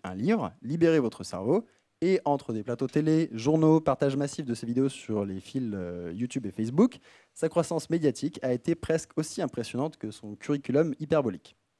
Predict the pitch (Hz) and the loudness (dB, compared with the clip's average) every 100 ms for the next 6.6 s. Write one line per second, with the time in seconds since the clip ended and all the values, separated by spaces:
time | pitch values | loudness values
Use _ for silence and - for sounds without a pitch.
0 | _ _ _ _ - - 156 262 - - | _ _ _ _ -4 4 8 6 4 -10
1 | _ - - 190 156 - 185 - 107 - | _ -4 0 2 0 0 0 0 -4 -4
2 | 110 190 254 - 98 98 95 143 208 - | -4 -2 -2 -4 -8 -6 -2 -2 -2 -12
3 | - - - _ 170 190 185 156 - 190 | -20 -20 -20 _ 4 4 6 4 4 2
4 | 170 139 147 101 - 233 - 202 - - | 4 6 4 2 0 0 0 -6 -6 -4
5 | 131 - 165 131 123 120 113 107 113 101 | -4 -4 -12 -6 -2 -2 -2 -6 -4 -2
6 | 165 - - 92 90 | -4 -6 -18 -20 -20